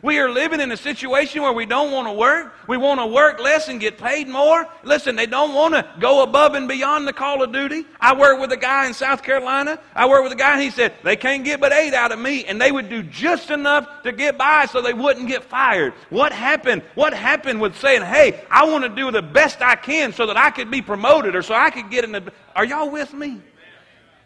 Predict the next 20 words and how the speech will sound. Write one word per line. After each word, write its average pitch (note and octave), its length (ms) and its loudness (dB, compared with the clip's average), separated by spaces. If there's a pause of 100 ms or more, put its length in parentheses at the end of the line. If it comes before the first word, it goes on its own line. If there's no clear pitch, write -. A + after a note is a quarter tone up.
(960)
A F3 60 -18
work C4 300 -10
ethic. F3+ 440 -12 (720)
A G#3+ 60 -14
work C4+ 320 -10
ethic. F3+ 320 -12 (200)
And B3+ 160 -6
listen, C#4 280 -6
a A3 60 -8
work C#4 360 0
ethic A#3+ 320 -6
is G3+ 180 -6
not, A#3+ 380 0 (320)
is G3+ 180 -4
not, B3 320 -2 (800)
uh, F#3+ 400 2 (1700)
you A3+ 160 -4
can't D#4 400 -2
say C#4+ 460 -2
it, D#3+ 220 -8